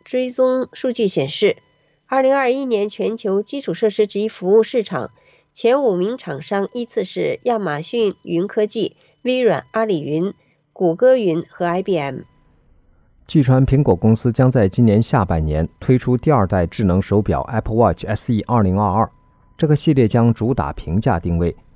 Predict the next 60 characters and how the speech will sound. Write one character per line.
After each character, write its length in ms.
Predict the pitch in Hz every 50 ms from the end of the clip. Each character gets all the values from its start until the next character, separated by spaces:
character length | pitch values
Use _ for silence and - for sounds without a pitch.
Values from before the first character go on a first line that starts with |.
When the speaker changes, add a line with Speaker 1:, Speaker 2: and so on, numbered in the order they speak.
| _ _ _ _
Speaker 2:
主 180 | - - 127 123
要 160 | 151 170 160
有 160 | 131 120 131
几 160 | 139 - - 87
大 160 | 107 104 101
亮 220 | 107 123 104 90
点 200 | - 85 80 76
值 200 | 76 - 87 80
得 120 | 78 87 80
关 220 | - 90 87 92
注。 220 | 92 - 107 - - _ _ _ _ _ _ _ _ _ _ _ _ -
Apple 220 | 170 160 - 170
Watch 320 | 160 170 156 131 - -
S 300 | 135 123 127 - - 143
E 40 | 135
二 140 | 139 127 123
零 100 | 123 120
二 80 | 127 127
二 240 | 127 135 131 107 -
外 200 | 117 147 139 113
观 180 | - 135 135
设 200 | 143 - - 131
计 160 | 101 - 107 95
风 200 | - 113 110 110
格 220 | - 92 90 95
大 220 | - - 127 101
致 180 | 90 - - 95
和 220 | 85 - - 87
第 240 | 90 - - 120 107
一 80 | 107 117
代 180 | 127 113 82
相 240 | - - - 90 92
似， 220 | 98 - - 123 - - _ _ _ _ _ _ _
支 120 | - 170
持 220 | 151 - - 139
水 220 | 139 - - 85 80
下 200 | - - 120 110
五 140 | 90 71 73
十 160 | - - 139
米 160 | 131 101 76
的 100 | 76 80
防 240 | 82 - 80 87 123
水 160 | - - 71
性 220 | 73 - 95 85
能， 180 | 76 73 73 76 - - _ _ _ _ _ _ _
但 180 | - 143 131
屏 220 | 127 - - 113 123
幕 180 | 151 156 131
将 220 | 104 - 123 110 113
升 200 | - - 127 127
级 140 | 113 - 107
为 160 | 95 95 95
具 180 | 92 - -
备 180 | 123 110 110 95
有 120 | 90 80 76
Always 360 | - - 117 117 123 113 - -
On 220 | - 147 135 107
功 180 | 98 107 101 98
能 200 | 90 78 82 85
的 200 | 85 80 76